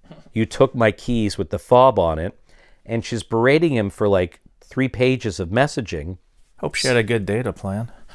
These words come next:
Speaker 1: Uh, it was unbelievable.
Speaker 2: <laughs>
Speaker 1: Uh, you know, "You think you have the right to take anything. Everything belongs to you. You took, you ha-, you think you have the right to take property that doesn't belong to you. How dare you? What the f-?" Like, just unbelievable.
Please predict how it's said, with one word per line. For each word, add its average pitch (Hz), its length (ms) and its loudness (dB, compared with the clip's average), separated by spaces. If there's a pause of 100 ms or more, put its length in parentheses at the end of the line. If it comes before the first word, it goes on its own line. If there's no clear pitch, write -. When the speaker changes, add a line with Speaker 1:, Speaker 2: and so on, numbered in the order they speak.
(720)
Speaker 1:
Uh, 151 60 2
it 135 100 0
was 117 140 0
unbelievable. 160 760 4
Speaker 2:
<laughs> - 40 -10
Speaker 1:
Uh, 113 180 6
you 123 100 0
know, 110 240 4 (580)
"You 147 240 2
think 160 280 2
you 156 80 6
have 139 100 2
the 127 100 6
right 123 260 8
to 120 60 -6
take 113 280 0
anything. 127 480 2
Everything 127 420 2
belongs 117 420 4
to 117 120 -4
you. 113 40 0
You 113 240 2
took, 120 280 -2 (320)
you 139 240 6
ha-, 135 80 8
you 131 180 2
think 131 260 -4
you 117 100 0
have 110 180 4
the 101 80 2
right 107 260 4
to - 80 -14
take 95 300 -4
property 110 400 4
that 95 100 -4
doesn't 95 240 -2
belong 107 320 2
to 101 100 -10
you. 107 140 -4 (240)
How 113 160 6
dare 120 300 6
you? 117 160 2
What 107 240 4
the 104 80 -2
f-?" - 320 0
Like, 123 140 2
just - 200 -14
unbelievable. 117 720 0